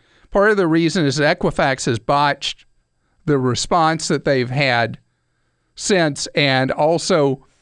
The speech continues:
the promises they've made to consumers they have failed at. One of them is that people who are following the steps I recommend to put in a security freeze, Equifax's systems keep, uh, overloading. Someone will complete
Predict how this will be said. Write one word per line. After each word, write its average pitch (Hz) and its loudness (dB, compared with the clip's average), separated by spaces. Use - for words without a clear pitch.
the 156 -2
promises 165 0
they've 143 0
made 139 0
to 131 -4
consumers 127 -2
they 131 0
have 117 -2
failed 147 0
at. 104 0
One 147 0
of 143 2
them 123 -2
is 135 0
that 135 -4
people 185 0
who 165 0
are 131 0
following 165 0
the 120 -2
steps - -2
I 143 2
recommend 127 0
to 147 -2
put 185 -2
in 139 0
a 113 -2
security 170 0
freeze, 156 0
Equifax's 151 0
systems 147 -2
keep, 139 -2
uh, 113 -2
overloading. 165 0
Someone 139 0
will 123 0
complete 190 -2